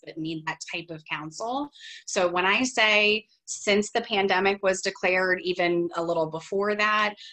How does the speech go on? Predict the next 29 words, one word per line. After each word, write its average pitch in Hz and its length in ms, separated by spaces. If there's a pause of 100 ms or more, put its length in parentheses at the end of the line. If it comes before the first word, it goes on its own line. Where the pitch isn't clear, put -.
I 180 100
have 180 160
been 180 180
in 170 200
the 170 80
weeds 170 360
on 175 160
this 170 180 (140)
all 170 220
day, 170 280
every 170 300
day. 196 560
I, 175 160
yesterday, 196 580
I 180 80
spoke 180 360
to 180 200
a 170 220
New 180 140
York 170 220
City 175 380
epidemiologist 196 1200
about 175 240
the 170 80
latest 170 440
orders 170 420
in 170 100
New 165 140
York. 285 440